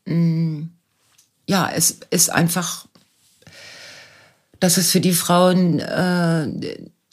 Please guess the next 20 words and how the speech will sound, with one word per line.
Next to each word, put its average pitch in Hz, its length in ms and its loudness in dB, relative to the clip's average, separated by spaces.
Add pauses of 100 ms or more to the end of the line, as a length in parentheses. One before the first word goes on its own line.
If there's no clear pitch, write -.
(120)
auch 156 240 2
mit 160 220 2
häuslicher 170 480 2
Gewalt 165 480 2
oder 170 180 4
so, 160 180 0
dass 160 200 0
die 175 100 2
Vorstellung, 170 580 2
dass 170 200 0
es 160 160 0
Menschen 170 320 2
gibt, 175 240 -2
die 147 120 0
ihnen 170 140 4
helfen, 170 640 0
wenn 151 160 0
sie 165 200 2
sich 147 280 -4
trauen, 160 500 2